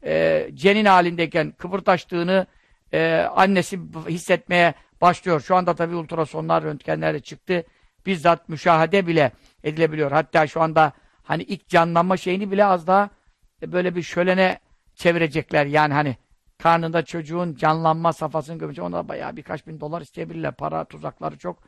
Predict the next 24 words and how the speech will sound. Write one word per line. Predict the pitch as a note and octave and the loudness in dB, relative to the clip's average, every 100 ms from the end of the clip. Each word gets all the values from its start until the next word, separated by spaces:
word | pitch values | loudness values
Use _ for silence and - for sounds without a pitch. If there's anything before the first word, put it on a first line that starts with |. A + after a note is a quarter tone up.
| _ _ _ | _ _ _
Onlar | - E3+ E3+ D#3+ | -6 -2 0 2
da | D#3+ | 0
böyle | D#3+ D#3+ E3 | 0 2 0
karı | E3 D#3+ D#3+ | 0 -4 -4
koca | D3+ D3+ | -8 -8
falan | D#3 D#3+ D3+ | -8 -6 -8
işte | - | -6
hala, | D3+ D3 - | -6 -6 0
"Aa, | F3+ G3 F#3+ F3 _ _ _ | 4 6 6 4 _ _ _
seyredelim | _ - G3 F#3+ F3 E3 E3 | _ 2 4 4 2 0 0
canlı | D#3 D#3 D#3+ | 0 -2 0
yayında." | D#3 D3+ C#3+ | -4 -4 -8
Sanki | D#3+ E3+ | -4 -4
akvaryumda | D#3+ E3 C#3+ C#3 E3+ | -2 -2 -4 -2 -4
balık | E3 D#3+ | -2 -4
seyrediyormuş | - D3+ C#3+ C#3+ C3 | -6 -8 -6 -12 -12
hesabı. | C#3+ - D3 F#3+ G#3+ _ _ _ | -14 -8 -6 -6 -10 _ _ _
Yani | D#3+ F3 | -2 0
orada | F3+ F3 F3 | 0 0 0
bakıyor | F3 - G3 | 0 0 -4
böyle, | F3+ F3+ | -2 -2
aa, | G#3+ G3+ G3 F3+ | 2 4 4 2
böyle | F#3 G3 F#3 - _ _ - | 0 0 0 0 _ _ -2
birden | A#3+ B3+ A3 C4+ | 2 4 4 2